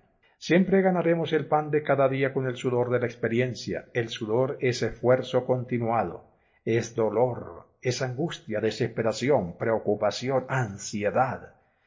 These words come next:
Sin embargo, también podemos ganarlo con placer, porque no es necesario sufrir para conquistar grandes sueños, a menos que usted lo prefiera así. Usted elige. Alguien le destruye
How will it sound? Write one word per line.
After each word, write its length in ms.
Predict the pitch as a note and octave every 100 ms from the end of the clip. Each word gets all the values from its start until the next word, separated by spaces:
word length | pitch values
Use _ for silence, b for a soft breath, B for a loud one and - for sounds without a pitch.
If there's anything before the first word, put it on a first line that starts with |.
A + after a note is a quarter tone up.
| _ _
Sin 220 | - A2+
embargo, 420 | G#2+ A#2+ C#3 D3+
también 420 | D3+ D3 C#3 C3+ C3
podemos 360 | B2+ B2+ A#2+
ganarlo 560 | B2+ A#2+ A2+ A2 A#2 A#2
con 180 | G#2+ G2
placer, 560 | G2 F#2 B2+ C#3+ E3 b b b
porque 320 | - E3 D#3 D3
no 140 | C3+
es 60 | B2+
necesario 520 | B2+ B2 A#2+ A2+ A#2
sufrir 540 | A#2+ A2+ B2+ C#3 B2+
para 240 | B2 A2 G#2+
conquistar 560 | A2 G#2+ G#2+ A2+ A2+
grandes 420 | G#2 D#3 F#3 E3
sueños, 580 | - A#2+ A2 A#2+ D#3+ - b b b -
a 120 | G2+
menos 400 | G#2+ C3 F3 E3
que 100 | G3
usted 260 | - C3 A#2+
lo 180 | A#2 A#2
prefiera 420 | G#2 - G2 F2+
así. 400 | - A2+ A#2 - _ _
Usted 440 | G2+ - G2+ G#2+ -
elige. 560 | A2+ A2+ - D2+ - _ _ _ _ -
Alguien 460 | B2+ D#3 F3 F3
le 100 | E3
destruye 920 | D3+ C3+ - C#3+ D3 B2+ C3 F3+ -